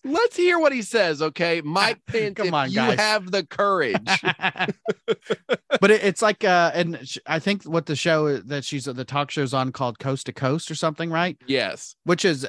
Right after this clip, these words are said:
Speaker 2: not, and, you know, th-, it's a, that's a popular late night talk show in real life, Coast to Coast A M. Uh,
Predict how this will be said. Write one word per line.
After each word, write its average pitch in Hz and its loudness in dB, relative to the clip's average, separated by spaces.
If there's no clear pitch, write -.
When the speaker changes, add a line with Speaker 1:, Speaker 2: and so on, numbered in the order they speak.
Speaker 2:
not, 156 -4
and, 147 -4
you 156 2
know, 120 0
th-, 135 -6
it's 143 -4
a, 151 2
that's 165 -2
a 147 -4
popular 147 -2
late 131 -6
night 131 -8
talk 135 -2
show 127 -2
in 127 -4
real 147 0
life, 117 -6
Coast 147 -4
to 143 -10
Coast 131 -2
A 120 0
M. 101 -6
Uh, - -20